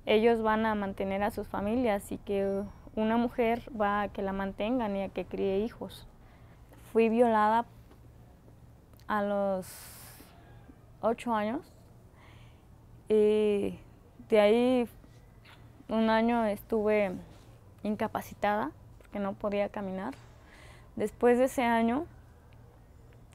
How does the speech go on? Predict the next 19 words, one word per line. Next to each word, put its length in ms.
este, 580
me 140
salí 240
de 120
la 140
casa, 460
me 160
fui 160
a 80
casa 260
de 120
una 160
tía. 380
Ahí 240
ella 360
tenía 440
cinco, 680
cinco 320
hijos 380